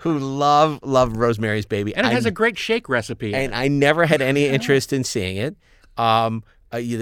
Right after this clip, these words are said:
Speaker 1: you, they, you know, everybody would talk about Ruth Gordon being brilliant. I
Speaker 2: Right.
Speaker 1: was like, "Why don't I see that for?" And, uh, it was about maybe ten, fifteen years ago where Rob Burnett, our good friend Rob Burnett, says, you know, Rosemary's Baby is playing at the, uh, and I felt this was like a gaping hole in my cinematic knowledge. And I had become a huge Polanski fan by then.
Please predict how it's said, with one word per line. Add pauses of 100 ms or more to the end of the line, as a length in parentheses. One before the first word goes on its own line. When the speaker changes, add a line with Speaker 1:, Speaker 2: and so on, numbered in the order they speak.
Speaker 1:
you,
they,
you
know,
everybody
would
talk
about
Ruth
Gordon
being
brilliant.
I
Speaker 2:
Right.
Speaker 1:
was
like,
"Why
don't
I
see
that
for?" (360)
And,
uh, (340)
it
was
about
maybe
ten,
fifteen
years
ago (320)
where
Rob
Burnett,
our
good
friend
Rob
Burnett, (480)
says, (120)
you
know,
Rosemary's
Baby
is
playing
at
the,
uh, (240)
and
I
felt
this
was
like
a
gaping
hole
in
my
cinematic
knowledge.
And
I
had
become
a
huge
Polanski
fan
by
then.